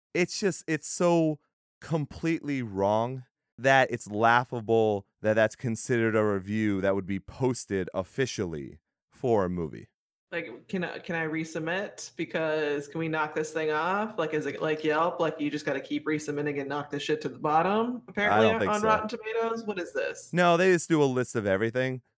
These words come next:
Speaker 1: But if it's published, they put it on there. I don't know how all their algorithm works or whatever, but it was just like,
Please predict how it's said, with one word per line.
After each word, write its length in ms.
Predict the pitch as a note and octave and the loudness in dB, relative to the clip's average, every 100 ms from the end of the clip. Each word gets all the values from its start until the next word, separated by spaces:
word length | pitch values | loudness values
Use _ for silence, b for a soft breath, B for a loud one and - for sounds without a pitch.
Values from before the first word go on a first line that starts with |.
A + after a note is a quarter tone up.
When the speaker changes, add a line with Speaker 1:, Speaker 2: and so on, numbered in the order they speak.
| - | -2
Speaker 1:
But 120 | C3 | 0
if 100 | C3+ | 2
it's 160 | A#2+ - | -2 -6
published, 720 | - - G3 B2 D#2+ - - _ _ | -8 0 0 0 -4 -6 -18 _ _
they 220 | A#2+ B2+ A2+ | -2 0 0
put 280 | - C3+ | -4 -2
it 100 | A2+ | 0
on 220 | G2 F#2+ F2 | 2 0 -2
there. 180 | D#2+ | -2
I 140 | E2 D#3+ | 4 4
don't 100 | D#3 | 4
know 140 | C3 | 2
how 180 | A#2+ A2+ | 4 4
all 200 | G#2+ G#2 | 4 2
their 160 | F#2+ D#2+ | 0 0
algorithm 720 | F#2 G2+ G#2+ G#2 G#2 G2+ G2+ | 2 2 0 -4 -2 -6 -4
works 280 | G#2 G#2 A2+ | -4 -4 -4
or 20 | |
whatever, 420 | G#2+ A2 A2+ A#2 - _ _ - | -2 -2 0 -2 -6 _ _ 2
but 220 | B2+ A2+ _ _ | 4 4 _ _
it 80 | F3+ | -4
was 80 | G3 | -4
just 160 | E3+ | 0
like, 220 | F3 D#3 | 0 0